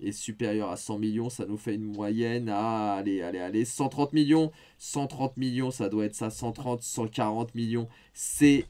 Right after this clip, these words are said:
énormissime. Et donc les one V, eux, sont détentes, ils sont sortis, ils attendent l'ouverture sagement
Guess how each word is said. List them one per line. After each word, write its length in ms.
énormissime. 1300
Et 180
donc 240
les 120
one 260
V, 280
eux, 180
sont 320
détentes, 560
ils 100
sont 160
sortis, 560
ils 300
attendent 460
l'ouverture 760
sagement 680